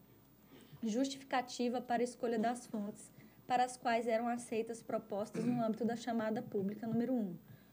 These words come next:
o que é razoável, visto que não houve qualquer restrição quanto a este aspecto, sendo aceita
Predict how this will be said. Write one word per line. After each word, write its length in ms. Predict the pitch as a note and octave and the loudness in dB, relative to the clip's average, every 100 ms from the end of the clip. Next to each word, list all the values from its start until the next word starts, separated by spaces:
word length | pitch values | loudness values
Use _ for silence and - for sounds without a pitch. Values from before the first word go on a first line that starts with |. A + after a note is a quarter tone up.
| - | -6
o 80 | G#3+ | -6
que 220 | - C#4 | 2 4
é 60 | A3 | 4
razoável, 760 | A#3+ A3 C#4+ B3 F#3+ F3+ F3+ - - - - | 2 -2 0 2 2 -2 -8 -12 -20 -20 -8
visto 480 | G3+ G3+ B3+ C4+ C4 | -4 2 2 2 -2
que 140 | B3 A#3+ | -2 2
não 240 | C4 D4 | 4 6
houve 320 | B3 B3 B3 | 6 4 0
qualquer 600 | - C#4 C4 C#4 C4 B3 | -6 2 2 2 2 2
restrição 640 | C4+ C#4 C#4 C4 - A#3 A3+ | 2 -2 -2 -4 -2 -2 -2
quanto 260 | B3 A#3+ | -4 -2
a 80 | A3+ | -2
este 220 | A3+ - | -4 -4
aspecto, 600 | A#3+ - - F3+ - - - - - - - | -6 -6 -6 -6 -8 -20 -20 -20 -20 -20 -18
sendo 380 | - A#3 A3 A#3 | -6 -2 2 0
aceita 680 | B3+ - A#3+ G#3+ G#3+ B3 | 0 -2 0 0 0 -6